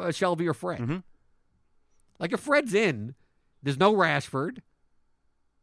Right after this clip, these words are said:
Speaker 1: There's no, I mean, like, Ashley Young could take on one side, and, I mean, we see Fred. Look at the Europa
Speaker 2: Yeah,
Speaker 1: League.
Speaker 2: no,
Speaker 1: I mean,
Speaker 2: I
Speaker 1: what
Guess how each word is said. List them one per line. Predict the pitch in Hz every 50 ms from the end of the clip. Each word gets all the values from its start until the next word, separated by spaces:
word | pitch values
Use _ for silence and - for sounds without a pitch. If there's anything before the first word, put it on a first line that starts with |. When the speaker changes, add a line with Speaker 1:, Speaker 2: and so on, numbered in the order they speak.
| _ _ _ _
Speaker 1:
There's | - 135 123 117
no, | 143 170 175 170 170 165
I | 156
mean, | 156 151 147 147 147 151 - -
like, | 147 139
Ashley | - 156 170 175 - - 180 165
Young | 165 170 185 160
could | 156 -
take | 160 156 -
on | - 143
one | 135 135 131 123
side, | - - 131 123 135 147 156
and, | 147 131 120 123
I | 123
mean, | 127 127 131
we | 139 151
see | 139 - - 339 311 233 87 - -
Fred. | - 135 143 151 143 - _ _ _ _ _ _ _ _ _ _ _ _ _ -
Look | 131 139 151
at | 160 151
the | 180 175 170 151 - _ _ _
Europa | - 156 170 214 247 - - 123
Speaker 2:
Yeah, | 139 151
Speaker 1:
League. | - 143 143
Speaker 2:
no, | 143 139
Speaker 1:
I |
mean, | 127
Speaker 2:
I |
Speaker 1:
what | 120